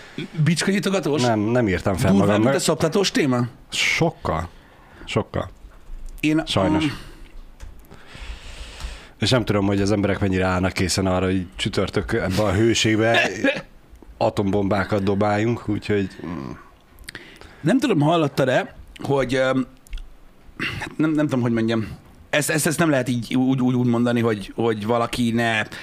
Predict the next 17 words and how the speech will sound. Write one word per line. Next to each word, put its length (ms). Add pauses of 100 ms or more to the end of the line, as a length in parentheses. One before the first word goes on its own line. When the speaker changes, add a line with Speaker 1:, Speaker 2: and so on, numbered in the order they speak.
(120)
Speaker 1:
ö, 140
hőköljön 520
vissza, 440
vagy 120
hasonlók. 520
Mostanában, 680 (300)
ö, 180 (180)
felmerült 640
így, 280
ö, 180 (480)
ö, 200
hírként, 960
ö, 80
az 260
óriás 480
nukleáris 440
meghajtású 640